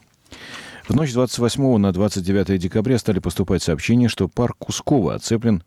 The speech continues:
полицией в бронежилетах. Производится вырубка деревьев. Семеро активистов из лагеря защитников парка, среди них экскурсовод парка Ольга Белякова и Ольга Каштанова, задержаны. И это не нужды города, а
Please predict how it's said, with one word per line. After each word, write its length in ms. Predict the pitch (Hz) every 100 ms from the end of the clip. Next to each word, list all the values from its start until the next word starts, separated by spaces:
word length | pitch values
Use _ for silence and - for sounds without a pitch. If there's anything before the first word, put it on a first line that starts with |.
| _
полицией 480 | 92 90 98 - 95
в 20 |
бронежилетах. 800 | 92 101 101 120 117 80 - - - - -
Производится 520 | - 87 82 120 - 87
вырубка 560 | 98 107 95 110 95 - -
деревьев. 600 | 87 113 110 65 50 -
Семеро 380 | - - 85 80
активистов 480 | 76 80 110 110 98
из 100 | 85
лагеря 280 | 92 117 101
защитников 560 | 76 76 82 78 73 -
парка, 320 | 85 - -
среди 240 | - 71
них 220 | 73 78
экскурсовод 640 | 76 - 90 - 92 104 -
парка 380 | 107 101 110 98 - - - - -
Ольга 240 | 113 110
Белякова 500 | 95 98 92 113 117
и 360 | 123 101 90 80 -
Ольга 340 | 101 92 82
Каштанова, 680 | - 82 - 95 98 107 110 - _ -
задержаны. 720 | 117 107 92 71 76 71 - _ _
И 100 | 117
это 200 | 113 110
не 120 | 113
нужды 260 | 131 110 117
города, 440 | 131 117 78 55 -
а 260 | 82 76